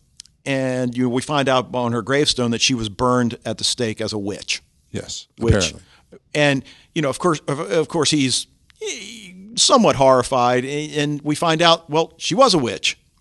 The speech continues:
Speaker 1: that there were two covens, the good witches and the
Speaker 2: Yes.
Speaker 1: bad witches, and she was, of course, among the good,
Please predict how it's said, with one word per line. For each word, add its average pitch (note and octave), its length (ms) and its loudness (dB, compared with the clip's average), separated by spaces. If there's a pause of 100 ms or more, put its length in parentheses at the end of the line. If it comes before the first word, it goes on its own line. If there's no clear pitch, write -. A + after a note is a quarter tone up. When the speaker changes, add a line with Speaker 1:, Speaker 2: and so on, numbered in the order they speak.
(200)
Speaker 1:
that B2+ 180 -2
there C3+ 180 2
were B2+ 140 2
two G3 240 2
covens, D3+ 640 4 (1080)
the A2+ 100 -6
good D3+ 220 0
witches D#3 580 4
and A#2+ 180 -2
the C#3 40 2
Speaker 2:
Yes. A2+ 40 0
Speaker 1:
bad D3 280 4
witches, A2+ 460 0
and A2+ 280 -2
she B2 160 -2
was, A#2 180 -2
of A2 120 -10
course, A2 260 -2
among G#2+ 240 -2
the G2+ 60 -4
good, A2+ 420 2